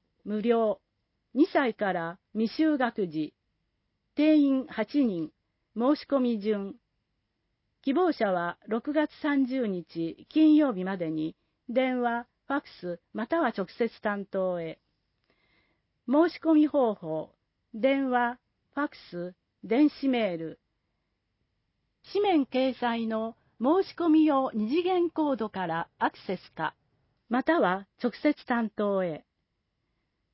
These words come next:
担当は人権男女共同参画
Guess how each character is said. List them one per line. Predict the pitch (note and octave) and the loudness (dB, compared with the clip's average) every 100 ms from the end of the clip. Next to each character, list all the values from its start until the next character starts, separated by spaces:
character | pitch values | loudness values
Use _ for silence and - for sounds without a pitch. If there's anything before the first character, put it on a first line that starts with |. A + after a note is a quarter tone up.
| _ | _
担 | C4+ D4+ | 2 2
当 | D4 C#4 C4 | 4 2 2
は | B3 A#3 A#3+ _ _ _ _ - | 2 -2 -6 _ _ _ _ -18
人 | F#3+ B3+ D#4 | -2 4 4
権 | - B3+ A#3+ - | 4 -2 -2 -4
男 | G#3+ D4+ C#4+ | 2 6 6
女 | G#3+ F#3 | 4 -2
共 | A#3+ B3+ | -2 0
同 | A3+ A3 | 0 0
参 | - G#3 G3+ | -2 -4 -6
画 | F3+ | -8